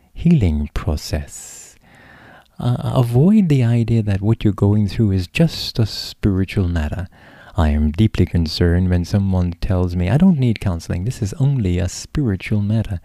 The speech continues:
They forget that there is a, a close link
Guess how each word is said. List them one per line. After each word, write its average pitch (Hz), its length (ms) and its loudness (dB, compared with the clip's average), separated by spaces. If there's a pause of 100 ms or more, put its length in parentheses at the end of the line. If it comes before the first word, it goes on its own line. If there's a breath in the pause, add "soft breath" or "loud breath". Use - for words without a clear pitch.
(560 loud breath)
They 82 140 4
forget 90 520 0
that 98 220 -4
there 101 220 0
is 101 260 0 (380 loud breath)
a, 98 100 0 (140)
a 113 120 -4
close - 500 0
link 107 340 -2